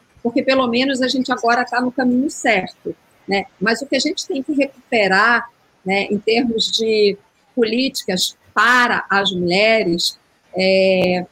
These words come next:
e o que a gente tem que recuperar em termos de respeito, né, é, uma coisa tão básica, porque no governo anterior, quer dizer, o Bolsonaro, o tempo todo, em várias falas dele, né,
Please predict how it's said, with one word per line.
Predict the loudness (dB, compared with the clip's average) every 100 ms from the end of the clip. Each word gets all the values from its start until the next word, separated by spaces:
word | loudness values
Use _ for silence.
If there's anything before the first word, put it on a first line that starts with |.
| _ _ _
e | -4
o | -2
que | -2
a |
gente | -4 -6
tem | -6 -8
que | -4
recuperar | -4 -6 -6 -2 0 2 2 0 0
em | -6
termos | -8 -6 -6 -4 -4 -4
de | -2 -2 0 2 0 -2 -6 _ _ _
respeito, | -2 0 -2 0 0 0 -2 -4 -4 -8 _
né, | -2 -2 -4 -8
é, | -2 0 0 -2 -4 -6 -8 _ _ _
uma | -6
coisa | -4 -2 -4 -4
tão | -4 -2
básica, | 0 2 2 0 -4 -12 -12 -14 _ _ -6
porque | -2 2 0 0
no | -4 0 2 2
governo | 0 -2 -2 -4
anterior, | -4 -2 2 2
quer | 0
dizer, | -6 -8
o | -6
Bolsonaro, | -2 -4 -4 -4 0 0 0 -2 -12 _ _ -14
o | -4
tempo | -4 -2
todo, | 0 2 2 0 -4 -2
em | -4
várias | 0 -2 -2 -6 -8 _
falas | 0 0 0 -2 -4 -4
dele, | 0 0 2 -2 -4 -8 -20 _
né, | -10